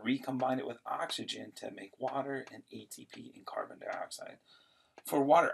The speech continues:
output, about sixty percent exits as urine, four percent as feces.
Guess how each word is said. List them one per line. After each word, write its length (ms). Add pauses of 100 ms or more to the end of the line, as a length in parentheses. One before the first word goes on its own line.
output, 520
about 240
sixty 460
percent 340
exits 480
as 140
urine, 400
four 200
percent 360
as 140
feces. 560